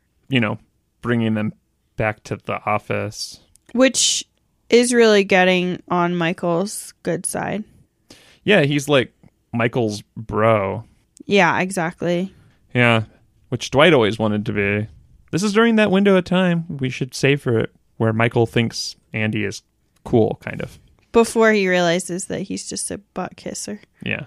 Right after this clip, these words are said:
Speaker 1: Butt licker. <laughs>
Speaker 2: <laughs> Our
Speaker 1: I kn-
Speaker 2: prices have never been lower. Um, so who do you think's on the phone that got invited?
Speaker 1: God, there's just no way to know.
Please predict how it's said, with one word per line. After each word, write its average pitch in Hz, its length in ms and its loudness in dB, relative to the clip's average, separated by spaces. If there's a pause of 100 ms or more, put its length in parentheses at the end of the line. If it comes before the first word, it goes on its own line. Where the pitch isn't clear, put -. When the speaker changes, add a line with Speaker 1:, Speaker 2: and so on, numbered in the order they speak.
(460)
Speaker 1:
Butt 185 180 4
licker. 190 280 4
<laughs> - 60 0 (400)
Speaker 2:
<laughs> - 180 -12
Our 277 1800 -2
Speaker 1:
I - 20 6
kn- - 80 2
Speaker 2:
prices 359 440 2
have 359 120 0
never 339 280 4
been 320 240 2
lower. 277 480 4 (420)
Um, 214 680 2 (1080)
so 240 200 2
who 269 140 4
do 294 60 4
you 311 80 6
think's 302 200 0
on 269 120 2
the 240 80 -2
phone 226 500 -2
that 190 240 -2 (400)
got 196 240 -2
invited? 196 580 -2 (200)
Speaker 1:
God, 120 200 2
there's 117 140 2
just 131 160 -10
no 143 80 2
way 147 100 2
to 127 100 2
know. 113 300 -2